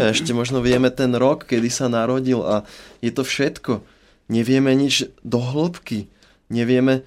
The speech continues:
pre-, prečo sa stal tým učiteľom napríklad ako v tomto danom prípade, alebo, alebo o čo tomu človeku išlo, o ten prerod, o tú zmenu. Povedzme, že vznáša sa okolo nás veľa,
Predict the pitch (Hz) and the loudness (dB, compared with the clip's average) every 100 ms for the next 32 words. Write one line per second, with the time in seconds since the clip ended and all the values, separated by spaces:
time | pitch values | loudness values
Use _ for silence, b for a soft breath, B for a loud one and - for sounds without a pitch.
0 | b _ - 131 - - 135 147 175 143 | b _ 0 2 0 0 0 0 -2 -2
1 | 131 - 123 117 120 113 107 104 - 113 | -4 0 0 0 -4 -4 -4 -8 -2 0
2 | 110 107 104 - 110 120 104 101 104 113 | 0 2 0 0 -4 -2 -4 -4 -6 -2
3 | 110 110 113 107 110 104 107 107 107 104 | 0 0 0 2 2 -2 -4 -4 -2 0
4 | 107 107 - B B B 110 113 127 131 | 0 0 -6 B B B 0 0 0 0
5 | 139 147 139 131 143 139 143 143 120 139 | 0 0 0 0 0 2 0 -2 -2 -2
6 | - - 139 - - 123 110 117 127 170 | -2 -2 -2 -2 -2 -2 -2 -2 0 2
7 | 139 110 - - 120 117 120 147 147 104 | 0 -2 -6 -8 -8 -4 -2 -2 -2 -6
8 | - _ _ _ _ _ _ _ _ _ | -10 _ _ _ _ _ _ _ _ _
9 | _ _ _ _ _ _ _ _ _ _ | _ _ _ _ _ _ _ _ _ _
10 | _ _ _ _ _ - 123 120 123 113 | _ _ _ _ _ -10 -4 -2 -2 2
11 | 120 131 139 139 139 131 135 135 131 127 | 4 4 4 2 4 2 2 2 4 4
12 | 113 107 123 135 135 | 2 4 6 6 4